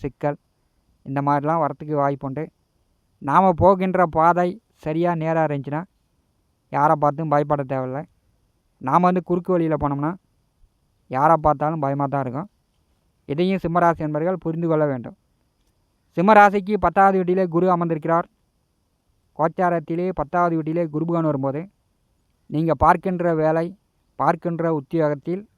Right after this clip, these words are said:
கவனமா இருக்கணும். எந்த நேரத்தில் வேண்டுமானாலும் பதவியை பறிக்கலாம். இந்த மாதம் வந்து அதற்குண்டான வாய்ப்புகள் இல்லை, உங்களுக்கு சாதகமா தான் இருக்குது. ஆவணி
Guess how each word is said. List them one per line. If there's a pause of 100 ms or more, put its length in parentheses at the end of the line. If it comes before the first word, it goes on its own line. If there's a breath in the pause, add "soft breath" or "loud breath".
(180)
கவனமா
இருக்கணும். (840)
எந்த (100)
நேரத்தில்
வேண்டுமானாலும் (640)
பதவியை (120)
பறிக்கலாம். (1160)
இந்த (120)
மாதம்
வந்து (120)
அதற்குண்டான
வாய்ப்புகள்
இல்லை, (480)
உங்களுக்கு
சாதகமா
தான்
இருக்குது. (1700)
ஆவணி